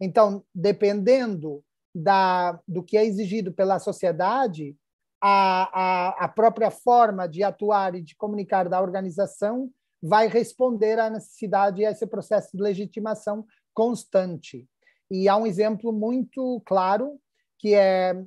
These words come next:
empresas alemãs. Eu, um momento, houve um momento que eu tive um mês no Brasil acompanhando representantes de trabalhadores e comissão de trabalhadores de empresas alemãs que também estão no Brasil, e as políticas deles a nível de sustentabilidade,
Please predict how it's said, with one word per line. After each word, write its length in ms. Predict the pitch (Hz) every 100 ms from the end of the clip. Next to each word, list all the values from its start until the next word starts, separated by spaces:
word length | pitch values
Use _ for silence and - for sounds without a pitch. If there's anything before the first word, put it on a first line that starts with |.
| _
empresas 480 | 220 165 202 190 214
alemãs. 560 | 226 220 208 196 226 202
Eu, 140 | 196
um 80 | 196
momento, 760 | 196 196 214 208 220 214 208 202 -
houve 160 | 185
um 60 | 208
momento 340 | 208 208 208
que 80 | -
eu 40 | -
tive 200 | 185 208
um 60 |
mês 280 | 208 202 202
no 100 | 208
Brasil 380 | 202 202 175 202
acompanhando 800 | - 196 196 196 196 214 220 226 _ _ _
representantes 1040 | 185 175 196 208 196 196 214 208 233 185 165
de 380 | 170 208 226
trabalhadores 1000 | 175 202 196 196 196 202 214 214 220 180
e 60 | 190
comissão 360 | 208 202 208
de 60 | 202
trabalhadores 840 | 196 190 196 190 196 208 214 - _ _ _
de 100 | 165
empresas 420 | 208 220 196 202
alemãs 480 | 214 208 220 214 196
que 120 | -
também 380 | 196 226 220 254
estão 160 | 240 220
no 100 | 190
Brasil, 600 | 196 196 170 196 262 262 _ _ _ _
e 100 | 214
as 140 | 233 220
políticas 680 | 240 233 269 302 269 269
deles 520 | 185 214 247 247 208 202
a 60 |
nível 200 | 208 214
de 80 | 214
sustentabilidade, 1300 | - - 233 220 214 226 202 208 214 208 156 180